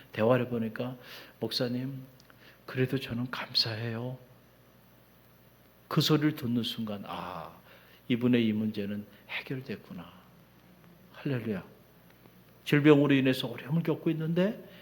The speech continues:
대화를 하나 보면 막 불평하고 원망하기보다, "그래도 목사님, 감사해요, 저는." 그 소리를 듣는 순간, "아, 이 교우의 이 질병은 하나님께서 치유해 주시겠구나." 할렐루야.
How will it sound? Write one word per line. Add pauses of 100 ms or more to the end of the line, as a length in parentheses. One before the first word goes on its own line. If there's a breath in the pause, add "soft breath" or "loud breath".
(200 loud breath)
대화를
하나
보면
막
불평하고
원망하기보다, (560 soft breath)
"그래도
목사님, (380)
감사해요,
저는." (720)
그
소리를
듣는
순간, (320 loud breath)
"아, (460)
이
교우의
이
질병은 (380 soft breath)
하나님께서
치유해
주시겠구나." (800)
할렐루야.